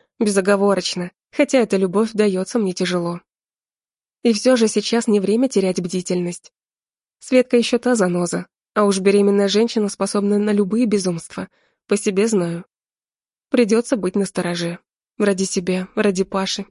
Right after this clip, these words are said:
и Лёльки, ради нашей семьи. «Танечка, давай встретимся», снова звонит Лёша. После того разговора он несколько дней молчал, а затем начал писать и звонить.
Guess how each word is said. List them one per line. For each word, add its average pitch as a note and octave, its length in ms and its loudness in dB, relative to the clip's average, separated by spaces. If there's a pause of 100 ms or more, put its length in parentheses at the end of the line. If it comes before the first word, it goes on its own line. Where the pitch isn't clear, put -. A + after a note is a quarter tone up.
и G3+ 120 2
Лёльки, F3+ 520 -6 (520)
ради F#3 280 2
нашей F#3+ 340 -2
семьи. E3+ 520 -6 (1800)
«Танечка, F#3+ 680 0
давай G3 320 2
встретимся», F#3 720 -2 (260)
снова F#3+ 340 4
звонит F#3 340 -2
Лёша. F#3 400 -4 (880)
После B3 240 2
того A3+ 240 4
разговора G#3 560 2
он F#3+ 140 2
несколько F#3 360 -2
дней F#3+ 160 4
молчал, G3+ 500 -2 (120)
а G3+ 100 0
затем A#3 320 2
начал A#3+ 260 0
писать G3+ 400 -4
и G#3 40 0
звонить. F#3 480 -2